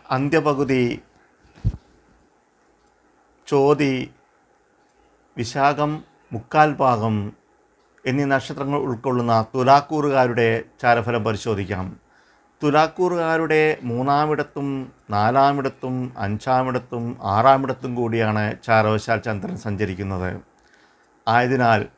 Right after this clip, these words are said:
ബുധനാഴ്ച രാവിലെ ആറ് മണി വരെ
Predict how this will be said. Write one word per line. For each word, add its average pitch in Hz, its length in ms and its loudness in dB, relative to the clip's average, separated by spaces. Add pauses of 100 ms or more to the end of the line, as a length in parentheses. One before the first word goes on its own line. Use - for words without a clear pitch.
(520)
ബുധനാഴ്ച 139 720 -2 (2250)
രാവിലെ 135 680 2
ആറ് 123 240 2
മണി 156 260 0
വരെ 104 420 2